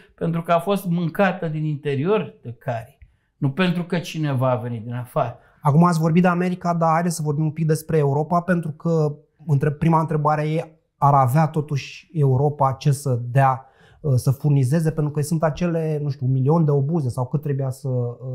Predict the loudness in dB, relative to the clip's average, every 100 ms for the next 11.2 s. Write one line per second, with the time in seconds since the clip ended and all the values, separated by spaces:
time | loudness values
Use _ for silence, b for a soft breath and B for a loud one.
0 | -8 -6 0 2 2 0 -2 -4 -2 0
1 | 2 2 0 -2 0 0 2 0 2 2
2 | 2 2 2 2 2 0 0 0 2 2
3 | 0 2 2 2 2 0 -2 -8 -10 -20
4 | -20 -6 -4 0 0 2 2 4 2 4
5 | 4 4 2 2 4 2 2 2 2 0
6 | -4 -4 -8 -2 0 2 4 4 2 2
7 | 2 2 2 0 -2 -4 -4 -2 0 0
8 | -2 0 2 2 0 0 0 0 -2 -2
9 | -6 -10 -10 -10 -8 -4 -4 -4 b b
10 | b -8 -4 -4 -6 -4 -2 -2 -2 -2
11 | -6 -10